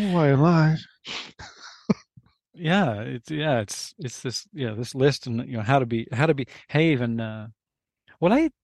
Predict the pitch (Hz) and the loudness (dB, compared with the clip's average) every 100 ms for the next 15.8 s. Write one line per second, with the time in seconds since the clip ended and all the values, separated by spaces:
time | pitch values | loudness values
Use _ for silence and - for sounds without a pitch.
0 | _ - 202 - 160 - 147 139 160 175 | _ -4 -2 0 0 0 -4 0 0 0
1 | 131 117 120 120 123 131 113 127 120 127 | -2 -2 0 -2 -4 -6 -6 -6 -6 -4
2 | 123 131 135 135 208 175 139 120 - - | -4 -6 -8 -6 -4 -2 -2 -2 -6 -4
3 | 117 101 120 123 131 127 131 127 117 139 | -6 -2 0 0 0 -6 -16 -2 2 4
4 | 127 98 95 92 - 110 113 131 139 120 | 2 -2 -8 -14 -12 -8 -8 -4 -4 -4
5 | 107 104 127 117 113 123 131 107 95 139 | -4 -4 -4 -4 -8 -6 -6 -6 -8 -8
6 | 107 85 - - 156 220 95 85 127 101 | -8 -10 -8 -4 0 0 0 0 0 0
7 | - _ _ _ _ - 117 139 131 120 | -14 _ _ _ _ -14 -8 -6 -4 -6
8 | 110 110 120 113 - _ _ - _ 175 | -6 -4 -4 -6 -12 _ _ -20 _ 0
9 | 262 - 226 160 147 127 - _ _ _ | 0 0 0 4 4 2 -6 _ _ _
10 | _ _ _ _ _ _ _ _ _ _ | _ _ _ _ _ _ _ _ _ _
11 | _ _ 135 120 127 113 - 160 180 175 | _ _ -6 0 0 0 -4 -8 -8 -2
12 | 185 202 151 127 147 120 - - 175 226 | -2 0 0 0 -2 -4 -4 2 4 6
13 | 226 175 120 107 98 101 101 107 123 117 | 4 2 -2 -4 -6 -8 -8 -6 -6 -4
14 | 135 175 165 - 131 113 117 101 120 110 | -4 -4 -4 0 0 0 -2 0 0 0
15 | - 165 - 135 107 104 113 | -2 -4 -2 -4 -6 -8 -10